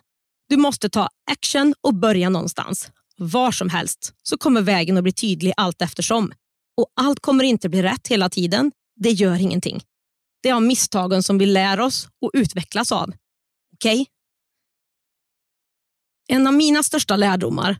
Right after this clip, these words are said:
som jag fortfarande håller på att lära mig, det är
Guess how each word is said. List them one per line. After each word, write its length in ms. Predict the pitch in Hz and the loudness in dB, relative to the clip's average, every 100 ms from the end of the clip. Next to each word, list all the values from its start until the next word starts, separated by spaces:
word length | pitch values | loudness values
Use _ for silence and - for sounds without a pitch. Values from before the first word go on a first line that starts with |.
| - | -4
som 200 | - 254 | -2 0
jag 100 | - | 0
fortfarande 420 | 277 - 196 208 | -2 0 0 2
håller 140 | 240 | 0
på 100 | 180 | 2
att 60 | 202 | 2
lära 320 | 202 190 180 | 4 2 2
mig, 300 | 208 220 160 - _ _ _ - | 2 2 -2 -8 _ _ _ -4
det 300 | 202 262 226 | 0 0 0
är 280 | 196 190 | 0 0